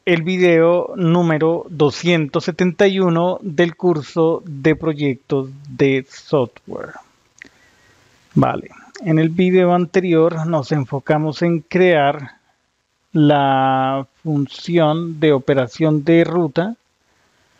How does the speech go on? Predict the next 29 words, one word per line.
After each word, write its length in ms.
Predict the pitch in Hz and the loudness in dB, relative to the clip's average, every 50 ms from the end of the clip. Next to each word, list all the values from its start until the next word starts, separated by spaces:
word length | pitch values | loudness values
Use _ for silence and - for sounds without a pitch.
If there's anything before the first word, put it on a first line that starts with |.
| _ _ _ _ _ _ _ _ _ _ _ | _ _ _ _ _ _ _ _ _ _ _
para 400 | - 175 175 180 185 190 190 185 | 4 6 6 6 4 2 -2 -2
guardar 680 | 175 175 185 180 175 160 175 170 160 160 160 165 165 160 151 147 | 0 2 2 2 2 4 6 6 6 6 4 0 -6 -10 -4 2
datos 480 | 160 160 156 147 - - 175 185 170 - - | 4 4 4 4 2 -2 -6 -8 -8 -12 -18
de 220 | 151 143 165 156 | -6 -4 -2 0
una 200 | 147 151 151 156 | 0 0 0 2
nueva 320 | 156 156 156 156 156 160 160 | 2 2 4 4 2 2 0
sede, 460 | - - 170 160 156 165 170 175 - _ _ - | 0 0 0 2 2 0 -2 -4 -8 _ _ -2
eh, 240 | 190 175 170 - _ _ _ _ _ _ _ _ _ _ _ _ _ _ _ _ _ _ _ _ _ _ _ _ | 0 0 0 -2 _ _ _ _ _ _ _ _ _ _ _ _ _ _ _ _ _ _ _ _ _ _ _ _
de 140 | 165 156 | -2 0
una 100 | 160 165 | 2 2
nueva 240 | 165 170 175 175 175 | 2 2 4 2 2
sede 300 | 170 - 196 190 185 196 | 2 2 0 -2 -2 -2
para 240 | 190 - 175 151 147 | -2 -2 -2 -2 0
un 100 | 143 135 | -2 -2
parqueadero. 680 | - 147 143 135 - - 156 135 117 104 - - - - - _ _ _ _ _ _ _ | -2 -2 -2 -2 -4 -4 -4 -2 -2 -4 -6 -10 -16 -20 -20 _ _ _ _ _ _ _
Vayamos 460 | - 151 135 143 147 151 156 - - | -4 0 0 0 0 0 -4 -2 0
al 300 | 170 165 165 180 175 - - _ _ | 2 2 2 0 -2 -6 -10 _ _
formulario, 1000 | _ - 190 185 185 180 185 190 196 185 190 170 147 139 143 156 196 170 139 - - 180 | _ -2 0 0 0 0 -2 -2 0 2 2 2 2 0 -4 -8 -10 -12 -14 -16 -18 -18
ese 200 | 147 - 156 147 | -16 -14 -16 -14
formulario 560 | 143 160 147 151 147 143 143 143 143 151 147 | -12 -10 -8 -6 -6 -4 -2 -4 -2 -4 -6
está 340 | - - _ - 156 151 143 | -8 -8 _ -2 0 0 -2
por 320 | - _ 165 160 156 151 | -2 _ 0 0 2 2
aquí, 460 | 160 156 - - - 156 147 151 165 - _ _ _ _ _ _ _ _ _ _ _ _ _ _ | 2 0 -2 -6 -6 -4 -4 -4 -6 -10 _ _ _ _ _ _ _ _ _ _ _ _ _ _
eh, 220 | 180 151 139 143 143 | -4 -4 -4 -4 -6
lo 220 | 165 - - - 180 | -6 -6 -6 -6 -8
est-, 280 | - - - - - - _ _ _ _ _ _ - | -8 -10 -14 -16 -20 -20 _ _ _ _ _ _ -2
lo 140 | 160 147 135 | 0 2 2
estoy 280 | 117 - - 156 147 | 0 0 0 0 2
ubicando. 680 | 147 151 160 165 - - 175 156 131 127 139 160 185 | 4 4 2 2 2 0 0 0 0 -4 -6 -8 -10